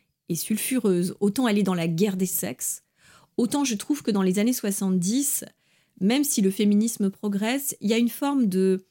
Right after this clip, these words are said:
consensus. Il y a une espèce, on a l'impression que hommes et femmes sont devenus des alliés,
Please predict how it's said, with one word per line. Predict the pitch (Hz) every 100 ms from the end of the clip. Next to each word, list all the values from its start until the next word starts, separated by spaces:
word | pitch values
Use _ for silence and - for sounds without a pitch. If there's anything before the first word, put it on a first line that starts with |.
| -
consensus. | 277 262 247 226 - 175 - - -
Il | 196
y |
a | 196
une | 220
espèce, | 226 - 269 -
on | 208
a | 214
l'impression | 233 226 254 302 320
que | 254 -
hommes | 220 254 -
et | 208
femmes | - 254 277
sont | 269 240
devenus | 202 208 240 220
des | 214 202
alliés, | 190 175 196